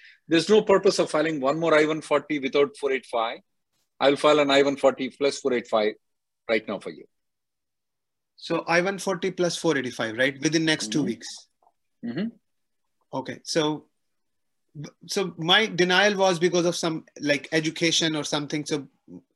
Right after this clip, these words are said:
Speaker 2: can this be again? Like, what if I get the denial
Speaker 1: I
Speaker 2: again?
Speaker 1: have to look,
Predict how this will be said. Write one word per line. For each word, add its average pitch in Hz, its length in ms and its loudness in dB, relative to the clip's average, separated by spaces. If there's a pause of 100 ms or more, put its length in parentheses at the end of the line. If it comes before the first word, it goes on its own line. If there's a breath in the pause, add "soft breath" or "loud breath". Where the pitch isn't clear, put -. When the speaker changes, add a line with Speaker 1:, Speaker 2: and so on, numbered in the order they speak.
(180)
Speaker 2:
can 165 240 -2
this 160 180 -6
be 156 140 0
again? 147 500 -2
Like, 143 280 -4
what 160 160 -2
if 165 200 -4
I 151 80 -2
get 143 240 -4
the 139 80 -6
denial 127 340 -4
Speaker 1:
I 160 100 8
Speaker 2:
again? 160 160 6
Speaker 1:
have 135 180 2
to 139 80 2
look, 139 240 4